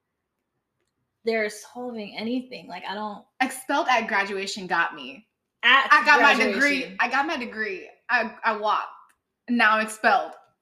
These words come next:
Speaker 2: From what? From what? Okay.
Speaker 1: It's like
Speaker 2: Go ahead.
Speaker 1: it's not helping the deterrence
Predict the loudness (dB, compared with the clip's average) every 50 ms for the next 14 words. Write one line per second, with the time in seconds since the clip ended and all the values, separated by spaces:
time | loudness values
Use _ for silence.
0 | _ _ 2 2 2 4 2 2 2 2 0 -4 -10 -16 _ _ _ _ _ _
1 | _ _ _ _ _ _ _ _ -2 0 2 2 2 0 0 0 0 0 0 -2
2 | -6 -14 -20 -20 _ _ _ _ _ _ _ _ _ _ _ _ _ _ _ _
3 | _ _ _ _ _ _ _ _ _ _ -10 -10 -8 -8 -10 -14 -14 -18 _ _
4 | _ _ _ _ _ _ -6 -6 -4 -2 2 4 4 4 4 4 2 0 -4 -6
5 | -8 -10 -14 -18 _ _ _ _ _ _ _ _ _ _ _ _ _ _ _ _
6 | _ _ _ _ _ _ _ _ _ _ _ _ _ -2 -2 -2 0 -2 0 2
7 | 2 2 2 0 -2 -2 -2 -2 -2 -2 -2 -2 -4 -4 -8 -10 -10 -10 -8 -8
8 | -10 -10 -12 -14 -14 -16 -16 -16